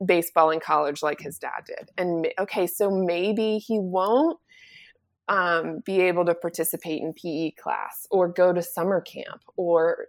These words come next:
you know, like, what, you just start, I don't know, going through all your hopes and dreams and like,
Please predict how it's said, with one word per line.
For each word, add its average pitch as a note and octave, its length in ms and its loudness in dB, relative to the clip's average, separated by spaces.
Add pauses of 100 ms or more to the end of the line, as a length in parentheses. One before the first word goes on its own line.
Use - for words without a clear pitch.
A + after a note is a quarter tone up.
(120)
you F#3 160 -4
know, D#3 260 -6
like, F#3 200 0
what, F3+ 360 -2
you A#3 200 4
just B3 240 -2
start, A3 420 -2 (880)
I A3+ 100 -10
don't B3+ 200 2
know, A#3+ 360 4
going G#3 420 4
through G#3+ 180 2
all G3+ 100 6
your F#3+ 120 2
hopes G3 280 -4
and F3 120 -4
dreams G#3+ 380 2
and F3 200 2 (800)
like, F3 360 -4